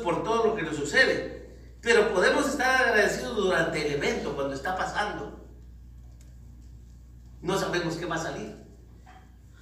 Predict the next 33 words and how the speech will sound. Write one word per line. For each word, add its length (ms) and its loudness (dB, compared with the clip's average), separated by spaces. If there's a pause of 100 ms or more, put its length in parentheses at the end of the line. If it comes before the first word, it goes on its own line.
(460)
Dios 360 4
va 60 4
a 80 6
obrar 680 2 (840)
para 200 2
nuestro 260 -6
bienestar. 680 -2 (800)
Quiero 160 4
llamar 240 6
su 120 2
atención 440 2
para 160 4
que 60 2
noten 260 2
esto 220 6
sobre 280 2
Pablo 320 4
y 40 -2
Silas 340 2
en 120 4
Filipos. 640 -2 (720)
Estaban 460 2
en 80 4
la 160 4
prisión, 400 2
en 100 0
el 140 2
calabozo 420 4
de 120 0
más 220 4
adentro, 540 2
dice 220 0
Lucas, 640 0